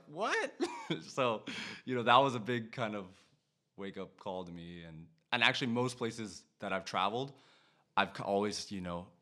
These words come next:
everybody asks me, "Oh, like, are you kind of scared traveling as an American?" I've never been, like, in,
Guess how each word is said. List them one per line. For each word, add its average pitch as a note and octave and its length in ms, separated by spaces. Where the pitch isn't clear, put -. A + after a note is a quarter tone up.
everybody F#2+ 260
asks F2 180
me, F2+ 100
"Oh, G2 180
like, E2 260
are E2 60
you E2+ 300
kind F#2+ 160
of E2 80
scared F2+ 500
traveling F2 360
as F2 140
an F2 80
American?" E2+ 520
I've G2+ 120
never G2 380
been, F2 260
like, D#2+ 320
in, G2 140